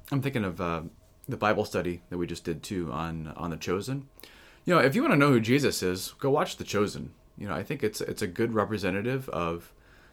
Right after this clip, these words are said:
you know, some of the, some of the scripture stories, you know, some of the things that are actually accounted in scripture, and, you know, they're kind of using their imagination to imagine, like, you know, what happened outside of these stories, and, like, what do these relationships look like? But I think it's a,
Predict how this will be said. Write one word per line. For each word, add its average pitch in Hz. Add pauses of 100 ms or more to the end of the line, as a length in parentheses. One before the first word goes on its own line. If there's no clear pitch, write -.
you 139
know, 135
some 240
of 202
the, 123
some 214
of 202
the 131
scripture 139
stories, 151
you 139
know, 123
some 131
of 135
the 120
things 123
that 117
are 98
actually 107
accounted 110
in 113
scripture, 151
and, 98 (260)
you 185
know, 147
they're 139
kind 151
of 113 (160)
using 127
their 107
imagination 98
to 101
imagine, 87
like, 82 (140)
you 123
know, 113
what 143
happened 170
outside 170
of 113
these 98
stories, 76
and, 82
like, 98
what 143
do 139
these 123
relationships 113
look 135
like? - (720)
But 139
I 139
think 202
it's -
a, 117